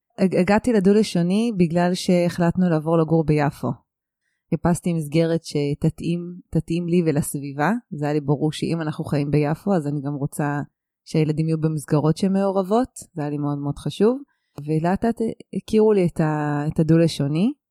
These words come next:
אז עוד הבית ספר היה צומח, היום כבר הוא עד כיתה ו',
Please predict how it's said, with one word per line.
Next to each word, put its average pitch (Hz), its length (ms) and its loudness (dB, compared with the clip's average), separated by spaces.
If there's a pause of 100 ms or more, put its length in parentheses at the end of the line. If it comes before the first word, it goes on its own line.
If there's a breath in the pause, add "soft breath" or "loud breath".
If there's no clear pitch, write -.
אז 151 220 -2
עוד 147 180 -2
הבית 143 240 0
ספר 151 260 -2
היה 147 360 -2
צומח, 160 580 -2
היום 147 240 -2
כבר 147 140 -6
הוא 139 120 -2
עד 147 100 -6
כיתה - 220 -8
ו', 139 140 -4